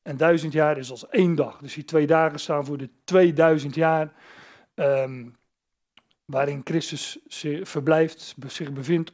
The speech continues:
onder de natieën. Nou, ik ga dat nu natuurlijk niet helemaal herhalen, maar ik, eh, ik, eh, ik haal het scho-, ik haal het even aan. Dus ook dat is een geschiedenis met een dubbele bodem, die je niet bij een apostel uit de twaalf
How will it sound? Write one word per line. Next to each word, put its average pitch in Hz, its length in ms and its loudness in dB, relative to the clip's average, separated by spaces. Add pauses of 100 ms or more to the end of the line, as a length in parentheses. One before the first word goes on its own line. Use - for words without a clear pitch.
(120)
onder 185 480 6
de 151 80 0
natieën. 180 640 2 (840)
Nou, 113 160 -8
ik 107 60 -20
ga 156 120 -2
dat 147 140 -2
nu 175 160 4
natuurlijk 165 320 0
niet 170 120 0
helemaal 165 340 6
herhalen, 185 460 6
maar 175 120 6
ik, - 180 -2
eh, 160 540 8 (440)
ik, - 260 -14
eh, 123 180 -12
ik 143 100 -14
haal 143 200 2
het 139 100 -4
scho-, 156 340 -4
ik - 140 -10
haal 151 180 2
het 147 80 0
even 160 280 -2
aan. 160 320 0 (680)
Dus - 300 -6
ook 190 260 4
dat 240 220 6
is 214 140 4
een 196 80 2
geschiedenis 190 600 2
met 175 180 2
een 147 300 0
dubbele 196 480 6
bodem, 185 600 6 (360)
die 160 280 0
je 151 80 6
niet 160 280 0
bij 160 440 6
een 175 260 0
apostel 180 500 -2
uit 170 140 0
de 156 80 -4
twaalf 180 560 2